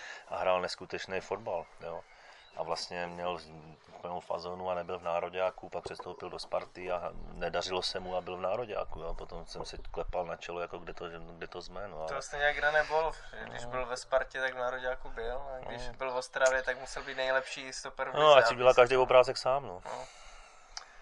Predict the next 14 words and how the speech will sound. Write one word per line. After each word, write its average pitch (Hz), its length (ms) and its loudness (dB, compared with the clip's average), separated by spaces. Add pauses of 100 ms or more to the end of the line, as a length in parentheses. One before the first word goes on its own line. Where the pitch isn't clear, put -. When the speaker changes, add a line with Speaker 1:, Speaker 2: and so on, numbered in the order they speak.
(340)
Speaker 2:
Jako 165 260 2
taková 156 280 6
alternace 151 560 4
na 147 120 6
pravého 143 540 4
beka 135 580 4
za 123 180 2
Jankulovského 131 960 -4 (100)
by 127 120 -14
byl 127 180 -10
určitě 127 400 -14
dobrý, 123 260 -14
no. 95 200 -12 (180)
Speaker 1:
Hmm. 139 360 -10